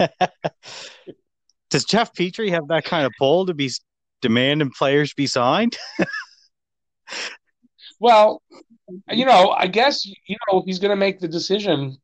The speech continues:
Speaker 2: to stay here for longer. I don't, I don't think he can demand to get signed, but he wanted assurances would help him make his decision. I mean, I could see that.
Speaker 1: I, I, I, I guess so.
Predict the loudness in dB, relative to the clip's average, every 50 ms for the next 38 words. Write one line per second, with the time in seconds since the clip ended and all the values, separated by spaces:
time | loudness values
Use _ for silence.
0 | _ _ _ -10 -6 -4 -2 -2 -2 -2 -2 -4 -4 -6 -6 -6 -2 0 0 2
1 | 2 2 2 2 0 0 -2 -2 0 2 4 4 4 2 0 -2 -2 -2 -2 -2
2 | -2 0 0 2 4 2 2 2 -2 -2 0 2 2 2 2 -2 -4 -8 -10 -10
3 | -8 -8 -6 -6 -4 -2 0 0 0 -2 -4 -6 -6 -6 -8 -4 -2 2 2 4
4 | 2 2 0 0 -2 -2 0 2 2 4 4 2 2 0 -2 -4 -6 -4 -2 -2
5 | -2 -2 -2 -4 -6 -6 -6 -6 -8 -8 -12 _ _ -20 -20 -20 _ -6 -4 -2
6 | 0 0 0 -2 -4 -4 -2 -2 -2 -2 -4 -8 -8 -12 -16 -10 -8 -8 -8 -8
7 | -8 -12 -12 -12 -12 -10 -8 -8 -8 -8 -10 -16 -16 -12 -10 -8 -6 -6 -6 -8
8 | -10 -16 _ _ _ _ _ _ _ _ -20 -20 -20 -20 _ _ _ _ _ _
9 | _ _ _ _ _ _ _ _ _ _ _ _ _ _ -2 0 0 0 -2 -6
10 | -12 -20 -20 -20 -20 -20 -20 -20 -20 -20 _ _ _ -8 -6 -6 -6 -6 -10 -16
11 | -20 -20 _ _ _ _ _ _ _ 0 2 2 2 2 2 0 0 0 -2 0
12 | 0 0 0 0 -2 -4 -4 -2 -2 -2 -2 -4 -6